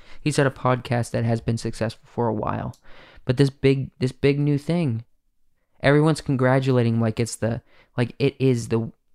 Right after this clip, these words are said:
it is the, the symbol that he's made it in his career.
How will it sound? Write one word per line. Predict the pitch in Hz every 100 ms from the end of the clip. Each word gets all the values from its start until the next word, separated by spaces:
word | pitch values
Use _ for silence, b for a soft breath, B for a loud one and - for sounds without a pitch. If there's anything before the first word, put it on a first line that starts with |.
| _
it | - 139
is | 139 123
the, | 123 - - _ _ _
the | 110 120 113
symbol | 110 - - 170 165 165 156 -
that | 127 120
he's | - 147 131
made | 113 117 120 117
it | - - -
in | 113
his | 110 110
career. | - 113 107 92 -